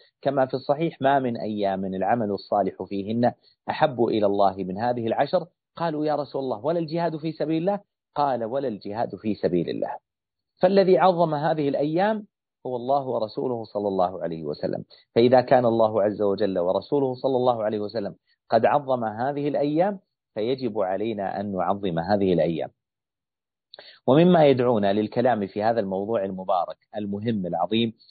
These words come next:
ألا وهو كيف تستفيد الأسرة وتستثمر الأسرة هذه الأيام المباركة بأعظم استثمار،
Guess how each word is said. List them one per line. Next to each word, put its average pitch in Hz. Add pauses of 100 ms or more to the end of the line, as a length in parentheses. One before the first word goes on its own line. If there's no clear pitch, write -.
(180)
ألا 113
وهو 107 (880)
كيف 151
تستفيد 127
الأسرة 120
وتستثمر 127
الأسرة 107
هذه 107
الأيام 101
المباركة 104 (600)
بأعظم 113
استثمار، 117